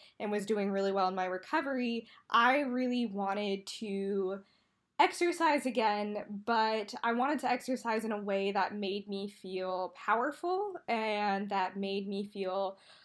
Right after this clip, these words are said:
a lot more connected to myself because exercise had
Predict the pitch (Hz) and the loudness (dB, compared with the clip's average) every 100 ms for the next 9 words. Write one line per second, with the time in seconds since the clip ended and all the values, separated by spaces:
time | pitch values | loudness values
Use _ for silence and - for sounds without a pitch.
0 | - 254 247 294 277 294 294 - 233 175 | -2 4 8 8 6 0 0 -2 -2 -2
1 | 190 269 285 294 330 349 349 - 330 359 | -2 -6 -6 -4 -4 -2 -4 -2 0 0
2 | - 262 233 214 208 208 196 196 202 - | -2 -4 -4 -4 -2 0 2 0 -2 -4
3 | - 202 - 220 - 196 196 190 196 208 | -4 -4 -6 -8 -6 0 0 0 -2 -6